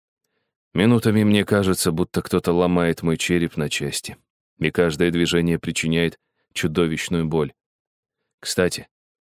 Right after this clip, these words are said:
на последние деньги я послал сегодня за гипсом. Числа нет. Едва только в комнате стало темнеть, я тщательно закрыл занавески, зажег лампу и долго стоял,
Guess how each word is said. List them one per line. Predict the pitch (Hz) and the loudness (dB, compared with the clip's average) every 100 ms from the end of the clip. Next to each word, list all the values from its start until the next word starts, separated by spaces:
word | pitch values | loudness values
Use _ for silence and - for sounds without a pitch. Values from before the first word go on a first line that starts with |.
| _ - | _ -6
на | - | -2
последние | 92 107 110 101 95 | 0 2 2 2 2
деньги | 107 98 | 2 2
я | 92 90 | 2 2
послал | 90 85 95 90 | 0 0 0 0
сегодня | - 85 82 80 | 0 -2 0 -2
за | 73 78 | -2 -4
гипсом. | 73 - - - _ _ _ _ _ _ _ _ _ _ _ _ _ _ - | -6 -8 -10 -12 _ _ _ _ _ _ _ _ _ _ _ _ _ _ -6
Числа | 85 - 90 98 | -4 -2 -2 -2
нет. | 71 - - _ _ _ _ _ _ _ _ _ _ _ _ - | -4 -10 -20 _ _ _ _ _ _ _ _ _ _ _ _ -6
Едва | 76 87 101 | 0 2 4
только | 104 95 98 | 2 2 -2
в | - | 0
комнате | 101 98 90 90 | 0 2 0 -2
стало | - 95 92 | 0 0 0
темнеть, | 92 87 90 87 82 | 0 0 0 0 -2
я | 80 | -2
тщательно | - 90 85 85 80 | 0 -2 -2 -4 -2
закрыл | 82 - 85 | -4 -2 -2
занавески, | 80 80 76 78 - - - _ - | -2 -2 -2 -2 -4 -10 -20 _ -6
зажег | 78 85 90 82 | -2 2 2 0
лампу | 85 87 87 87 - | 0 0 0 -6 -6
и | 87 | -6
долго | 76 80 78 | -4 -4 -4
стоял, | 78 - 73 73 71 | -6 -4 -2 -2 -4